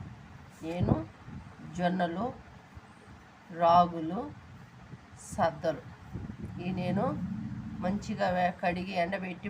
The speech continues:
పొడి చేసి పెట్టుకొని ఉన్నాను. దీంతో నేను జావ కాసుకుంటాను. అయినా ఈ హెల్దీ కూడా, ఈ పిండి కూడా మనం దీంట్లో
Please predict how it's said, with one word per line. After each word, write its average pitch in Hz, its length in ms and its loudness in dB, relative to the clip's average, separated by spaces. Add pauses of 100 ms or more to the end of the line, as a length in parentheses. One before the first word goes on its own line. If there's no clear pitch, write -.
(100)
పొడి 190 260 -2
చేసి 185 260 -4
పెట్టుకొని 170 460 -4
ఉన్నాను. 160 340 -2 (680)
దీంతో 202 260 -2 (100)
నేను 180 160 0 (120)
జావ 190 200 8 (140)
కాసుకుంటాను. 170 800 0 (920)
అయినా 214 200 4 (540)
ఈ 226 40 -2 (260)
హెల్దీ 233 300 0 (120)
కూడా, 226 180 2 (680)
ఈ - 20 2 (140)
పిండి 240 300 2
కూడా 240 200 4
మనం 220 200 2 (760)
దీంట్లో 208 300 0